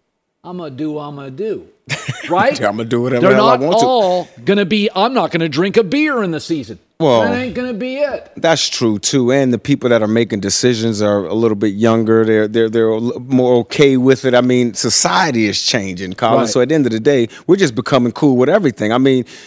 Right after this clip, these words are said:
Speaker 2: you get, you saying people that talk about, uh, Aaron Rodgers use the term mushrooms and ayahuasca so much now. I mean, we wouldn't have done that. We wouldn't have done that twenty years ago.
Speaker 1: Hi, let's talk about Pro Plan Sport.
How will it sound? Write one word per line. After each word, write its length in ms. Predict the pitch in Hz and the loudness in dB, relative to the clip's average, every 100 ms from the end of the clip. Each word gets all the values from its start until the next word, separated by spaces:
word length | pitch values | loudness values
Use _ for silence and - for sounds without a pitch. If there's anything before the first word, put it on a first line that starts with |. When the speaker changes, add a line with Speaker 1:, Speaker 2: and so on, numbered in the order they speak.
| - | -2
Speaker 2:
you 100 | 185 | 2
get, 200 | 202 156 | 4 4
you 120 | 139 | 2
saying 340 | 185 196 165 131 | 0 2 2 2
people 260 | 170 143 | 0 2
that 120 | 135 123 | 2 2
talk 200 | 147 139 | -2 0
about, 340 | 127 127 113 | 0 0 0
uh, 100 | 117 | 0
Aaron 320 | 117 127 131 123 | 0 2 2 2
Rodgers 400 | 185 202 131 120 | 0 0 -2 0
use 200 | 147 107 | 0 -2
the 80 | 107 | -4
term 260 | 151 135 | 0 2
mushrooms 540 | 113 147 165 151 156 127 | 2 2 0 0 0 0
and 100 | 131 | 2
ayahuasca 600 | 151 131 - 226 156 131 - - - | 2 0 -2 -4 -2 -6 -8 -20 -4
so 240 | - 175 | 4 4
much 300 | 160 160 143 | 6 4 4
now. 300 | 160 247 196 | 4 6 6
I 80 | 160 | 6
mean, 160 | 165 165 | 4 4
we 60 | |
wouldn't 200 | 226 196 | 6 6
have 120 | 175 151 | 6 6
done 240 | 262 294 | 6 6
that. 180 | 214 139 | 6 2
We 80 | 226 | 2
wouldn't 200 | 277 226 | 2 2
have 80 | |
done 180 | 196 302 | 2 2
that 140 | 262 - | 0 0
twenty 260 | 120 104 | -2 0
years 220 | 92 82 90 | -2 -4 -8
ago. 220 | - - _ _ _ _ | -10 -14 _ _ _ _
Speaker 1:
Hi, 220 | 131 160 | -8 -6
let's 240 | 170 170 - | -6 -10 -8
talk 260 | 175 165 170 | -4 -4 -4
about 260 | 165 160 - _ _ _ | -6 -6 -8 _ _ _
Pro 340 | 190 196 202 | -6 -4 -6
Plan 460 | - 190 196 196 185 | -10 -12 -10 -12 -14
Sport. 480 | - 226 208 170 | -10 -6 -4 -6